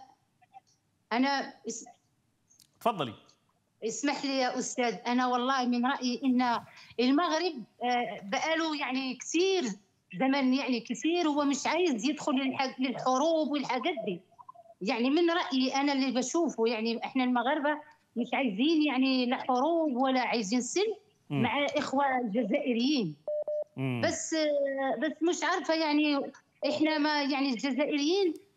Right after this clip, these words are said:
Speaker 1: ما عندهمش حاجة عن-، آه، عندنا يعني. الصحراء هي صحراء مغربية،
Speaker 2: مهم.
Speaker 1: عارف؟ وكانت يعني بيحتلوها ال-، الإسبان و-، و-، ورجع-، ورجعها المغرب.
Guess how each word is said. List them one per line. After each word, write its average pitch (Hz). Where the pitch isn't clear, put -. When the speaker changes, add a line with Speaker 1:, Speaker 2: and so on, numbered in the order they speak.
Speaker 1:
ما 226
عندهمش 349
حاجة 302
عن-، 269
آه، 240
عندنا 277
يعني. 262
الصحراء 330
هي 233
صحراء 220
مغربية، 247
Speaker 2:
مهم. 123
Speaker 1:
عارف؟ 349
وكانت 262
يعني 294
بيحتلوها 285
ال-، 269
الإسبان 262
و-، 269
و-، 233
ورجع-، 240
ورجعها 285
المغرب. 254